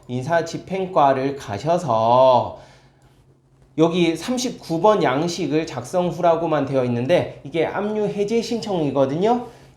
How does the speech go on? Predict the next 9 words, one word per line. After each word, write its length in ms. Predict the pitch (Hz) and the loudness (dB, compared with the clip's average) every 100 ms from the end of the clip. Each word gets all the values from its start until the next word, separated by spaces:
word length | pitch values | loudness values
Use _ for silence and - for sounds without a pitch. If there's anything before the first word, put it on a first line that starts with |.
| _ | _
양식은 540 | 127 220 240 233 196 - | 2 2 2 0 -2 -4
아주 380 | - 269 269 | -4 0 4
간단해요. 560 | 226 151 135 123 113 95 - _ | 4 4 2 0 -2 -6 -12 _
종이 260 | - 160 202 | 0 2 2
하나로 480 | 151 170 170 175 156 | 0 -2 0 0 0
되어 260 | 143 139 | 2 2
있는데 580 | 123 113 110 151 131 - | 2 -2 0 2 2 -4
사건 400 | - - - 185 | -16 -18 -8 -4
번호만 540 | 160 127 123 135 131 | -2 0 0 0 -2